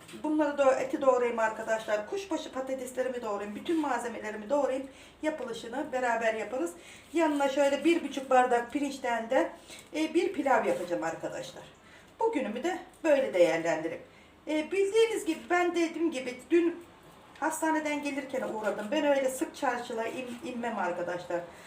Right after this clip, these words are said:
Sık sık böyle alışverişe gitmem.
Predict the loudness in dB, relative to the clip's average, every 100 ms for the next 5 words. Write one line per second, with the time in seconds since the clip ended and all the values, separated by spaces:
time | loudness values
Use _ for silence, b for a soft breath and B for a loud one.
0 | B B -10 -4 -2 -2 2 4 6 6
1 | 6 4 2 0 -2 -2 -4 -6 -6 -4
2 | -4